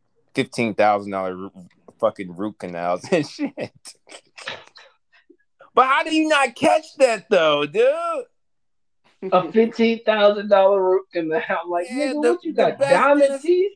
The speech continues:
Speaker 2: nigga?
Speaker 1: the, the best dentist in the world is
Speaker 2: <laughs>
Speaker 1: not fucking charging fifteen thousand dollars for a root canal. Like, what the hell?
Speaker 2: I hate the dumb athlete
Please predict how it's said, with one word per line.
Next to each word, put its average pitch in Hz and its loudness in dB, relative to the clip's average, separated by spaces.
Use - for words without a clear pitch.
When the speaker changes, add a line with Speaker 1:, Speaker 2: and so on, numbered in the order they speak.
Speaker 2:
nigga? 403 -2
Speaker 1:
the, 240 -6
the 240 -8
best 247 -10
dentist 240 -14
in 226 -14
the 214 -6
world 185 -4
is 294 -4
Speaker 2:
<laughs> 415 -2
Speaker 1:
not 180 -4
fucking 175 -6
charging 175 -4
fifteen 190 -10
thousand 165 -8
dollars 160 -8
for 151 -6
a 123 -10
root 165 -12
canal. 135 -6
Like, 101 -8
what 175 -10
the 170 -14
hell? 165 -10
Speaker 2:
I 294 0
hate 196 2
the 156 -2
dumb 151 0
athlete 143 -4